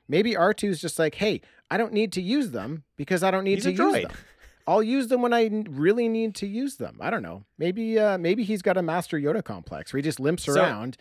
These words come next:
Speaker 1: but then when push comes to shove, he pulls his thrusters out. No, but no, I'm just kidding.
Speaker 2: Honest-,
Speaker 1: Corey, I totally
Speaker 2: but
Speaker 1: understand
Speaker 2: Tim,
Speaker 1: what you're saying.
Speaker 2: you're right. It's right there. All you need is C three P O to say some line about it, because then it just shows that R two's an, a stinker, 'cause he is, you know?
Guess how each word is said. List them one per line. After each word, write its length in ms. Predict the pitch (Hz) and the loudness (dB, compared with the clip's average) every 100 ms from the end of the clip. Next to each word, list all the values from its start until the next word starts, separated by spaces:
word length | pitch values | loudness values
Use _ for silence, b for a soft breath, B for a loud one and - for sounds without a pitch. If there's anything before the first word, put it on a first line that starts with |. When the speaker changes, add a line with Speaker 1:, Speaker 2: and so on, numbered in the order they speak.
| b b _ | b b _
Speaker 1:
but 120 | 139 | 0
then 120 | 156 | 2
when 100 | 156 | 2
push 220 | - 165 | 2 0
comes 240 | - 151 - | 2 -2 -2
to 80 | 135 | -2
shove, 280 | - 170 | 2 2
he 140 | 120 117 | 0 -4
pulls 240 | 131 131 | -2 -2
his 120 | 131 | -6
thrusters 420 | - 143 - 104 87 | -6 -6 -6 -10 -10
out. 180 | 80 b b - | -14 b b -4
No, 140 | 135 | -2
but 120 | 143 | 0
no, 60 | 147 | 0
I'm 180 | 120 123 | -2 -4
just 180 | 120 | -8
kidding. 120 | - 156 | -4 -2
Speaker 2:
Honest-, 280 | 185 - | -2 -4
Speaker 1:
Corey, 240 | - 180 151 | 4 4 4
I 80 | 143 | 2
totally 260 | 165 165 | 2 2
Speaker 2:
but 20 | 143 | 2
Speaker 1:
understand 200 | - - | 0 2
Speaker 2:
Tim, 60 | 254 | 2
Speaker 1:
what 100 | - | 0
you're 60 | 101 | -10
saying. 300 | 190 196 190 _ _ _ _ _ _ _ _ _ | -12 -12 -14 _ _ _ _ _ _ _ _ _
Speaker 2:
you're 200 | 165 190 | 0 2
right. 220 | 180 240 | 4 2
It's 180 | 139 - | 2 0
right 280 | 147 202 - | 0 0 2
there. 320 | 185 180 - | 0 2 -2
All 160 | 139 175 | -2 -2
you 160 | 190 190 | -2 -6
need 260 | 151 196 | -4 -4
is 180 | 175 135 | -4 -4
C 180 | - 175 | -8 -8
three 240 | - 208 | -4 -4
P 180 | 226 151 | -2 0
O 80 | 135 | 0
to 80 | 135 | 0
say 200 | 160 156 | -4 -2
some 220 | 170 156 | -2 -2
line 300 | 147 226 214 | 0 0 0
about 240 | 107 98 | -2 -4
it, 160 | - - | -8 -12
because 580 | 139 156 151 139 - - | -6 0 0 0 -6 -4
then 180 | 156 175 | -2 -2
it 100 | - | -2
just 200 | 170 - | -4 -2
shows 400 | - 180 180 165 | 0 2 2 0
that 140 | 160 | -2
R 140 | 156 | 0
two's 260 | 160 190 165 | -2 -4 -6
an, 180 | 170 - | -6 -6
a 100 | 147 | -6
stinker, 480 | 156 208 262 110 - | -4 -2 -2 -2 -4
'cause 160 | - 135 | -4 -4
he 160 | 196 | -2
is, 300 | 269 - - | -2 -2 -4
you 100 | 147 | -6
know? 260 | 151 185 | -2 -2